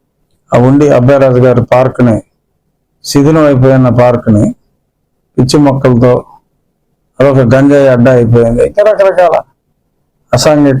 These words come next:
కార్యక్రమాలకి దాన్ని ఆ లోకల్ నాయకులు, మన కరిమేరకు నాగరాజు, ఇంకా మిగిలిన వాళ్ళందరూ కలిసి చాలా అత్యద్భుతంగా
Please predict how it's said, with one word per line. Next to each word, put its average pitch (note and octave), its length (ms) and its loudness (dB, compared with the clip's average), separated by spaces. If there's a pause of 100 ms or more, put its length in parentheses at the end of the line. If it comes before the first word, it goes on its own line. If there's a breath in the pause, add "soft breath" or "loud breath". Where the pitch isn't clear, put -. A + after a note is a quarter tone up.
కార్యక్రమాలకి A#2+ 720 0 (840)
దాన్ని D3 420 0 (1000)
ఆ C#3 120 -2
లోకల్ C#3+ 340 0
నాయకులు, C3 340 0 (720)
మన A#2 100 0 (120)
కరిమేరకు A#2+ 500 0
నాగరాజు, A2 440 0
ఇంకా A2 180 0
మిగిలిన A2 280 2
వాళ్ళందరూ A2 480 -2
కలిసి - 260 -18 (760)
చాలా C#3+ 240 0
అత్యద్భుతంగా B2 680 0